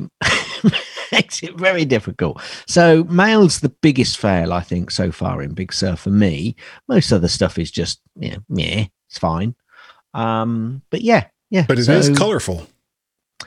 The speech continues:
Speaker 1: <sighs> Well, apart from the menu bar, I want that grayed out, really. I don't want that, you know, being quite so, um,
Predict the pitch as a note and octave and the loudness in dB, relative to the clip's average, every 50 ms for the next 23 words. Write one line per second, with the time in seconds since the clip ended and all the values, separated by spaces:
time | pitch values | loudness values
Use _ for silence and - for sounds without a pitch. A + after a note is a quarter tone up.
0 | - - - - - - - - - - _ _ _ _ _ _ _ _ _ _ | -20 -20 -20 -20 -20 -20 -20 -20 -20 -20 _ _ _ _ _ _ _ _ _ _
1 | _ _ _ _ _ _ _ _ - - - - - - - - - - - - | _ _ _ _ _ _ _ _ -8 -4 -2 0 0 -2 -4 -8 -10 -12 -16 -18
2 | - - - - G3 G3+ G#3+ G3+ C#3+ B2 - E3+ G3 G#3 D3 - C#3+ B2 A#2 B2+ | -20 -20 -16 -6 2 4 6 6 6 6 4 4 4 4 2 2 2 4 6 6
3 | C#3+ E3+ G#3 G#3 D#3+ A2+ E2+ - E2+ D2+ - E2+ B2+ D3+ D#3 D#3 _ _ - - | 6 6 8 8 8 6 6 4 -2 -4 -2 0 0 0 0 -2 _ _ -18 -18
4 | - - - _ _ _ _ _ _ _ _ _ _ _ _ _ - - D3 E3+ | -18 -18 -20 _ _ _ _ _ _ _ _ _ _ _ _ _ -8 -4 -2 -2
5 | F3 D#3 D3 B2 - - C#3+ C3+ C3 B2+ A#2 D3 F3 G3 F#3+ B2+ E2+ - - - | 0 -2 -2 -6 -4 0 2 4 4 4 4 4 4 4 2 2 0 -4 -10 -10
6 | F2+ F#2 G2 A#2 C3 C#3 C#3+ E3 F#3 G3 F3 C3+ D3 E3 D3+ C#3+ - - - - | -8 -6 -4 -4 -4 -2 -2 0 0 -2 -2 -2 -4 -4 -4 -4 -6 -8 -8 -10
7 | _ _ _ _ _ _ - - A#2 G2 E2+ E2+ F#2 G2+ - _ - - A#2+ A#2+ | _ _ _ _ _ _ -8 -6 -4 -4 -4 -6 -8 -10 -14 _ -10 -8 -6 -6
8 | A2+ A2+ A2 - - B2+ B2 A#2 - - - - A#2 A2+ A2 G#2+ G#2 G#2+ - _ | -6 -6 -8 -8 -8 -8 -8 -8 -8 -10 -8 -4 -4 -2 -2 -2 -4 -6 -10 _
9 | _ _ _ - - _ _ _ _ _ - A2 G#2 G2+ G#2 G#2 A2+ | _ _ _ -20 -20 _ _ _ _ _ -8 -6 -4 -4 -4 -6 -8